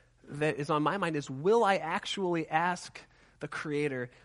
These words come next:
those questions I swore I would ask when I die? You know the question. It's like, "Well, when I get to heaven someday, I'm gonna ask him that. I wonder when I get there, will I actually ask him that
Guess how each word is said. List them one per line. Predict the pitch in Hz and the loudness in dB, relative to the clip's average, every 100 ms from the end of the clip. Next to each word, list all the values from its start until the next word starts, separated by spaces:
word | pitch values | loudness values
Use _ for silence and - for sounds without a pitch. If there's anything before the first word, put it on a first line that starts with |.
| - | -4
those | 131 - | -4 -2
questions | 185 170 175 160 | -2 0 -2 -4
I | 147 | -6
swore | - - 170 160 175 202 202 | -6 -8 -4 2 6 8 8
I | 170 165 | 8 6
would | 165 | 4
ask | 143 135 120 - - | 2 2 2 -4 -6
when | 139 | -2
I | 135 | 2
die? | 127 | 4
You | 151 | 6
know | 254 | 6
the | 247 | 6
question. | - 156 - | 6 0 0
It's | 147 | 2
like, | 170 170 | 4 8
"Well, | 170 | 10
when | 208 | 10
I | 302 | 10
get | 311 285 | 8 4
to | |
heaven | 247 285 262 202 | 8 8 6 2
someday, | 208 190 175 180 180 - - _ - | 2 6 8 8 8 0 -20 _ 10
I'm | 262 | 10
gonna | 269 208 | 10 10
ask | 220 214 214 | 10 8 4
him | 196 | 6
that. | 196 | 10
I | 175 | 10
wonder | 190 302 285 | 10 8 8
when | 214 247 | 8 8
I | |
get | 226 330 | 6 2
there, | 214 | 4
will | 220 247 | 8 8
I | |
actually | 233 277 - 302 | 6 4 2 2
ask | 320 330 - | 4 2 0
him | 214 | 0
that | 170 147 156 | 2 2 -2